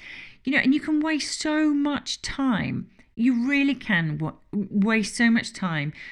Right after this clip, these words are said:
worrying about what you don't have and why you can't do stuff. It is so powerful when you go,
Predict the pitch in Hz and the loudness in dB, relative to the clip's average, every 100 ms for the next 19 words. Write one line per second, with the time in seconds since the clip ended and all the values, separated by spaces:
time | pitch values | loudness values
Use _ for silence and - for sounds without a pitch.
0 | - - 185 214 233 180 156 156 165 - | -14 -4 0 4 4 4 0 -2 -4 -4
1 | 175 - 165 - 165 165 - - 156 147 | -4 -2 -2 -2 -2 -2 -4 -8 -6 -6
2 | 151 - 156 156 170 170 160 - 156 151 | -8 -4 -2 0 -2 -2 -4 -4 -4 -4
3 | 147 170 156 - - - - - - - | -4 -4 -4 -6 -8 -10 -18 -20 -20 -20
4 | - _ _ _ _ _ - 240 202 - | -20 _ _ _ _ _ -2 0 0 -4
5 | - 247 277 311 247 175 - 160 160 156 | -4 0 0 0 -4 -4 -6 -8 -8 -6
6 | 156 | -8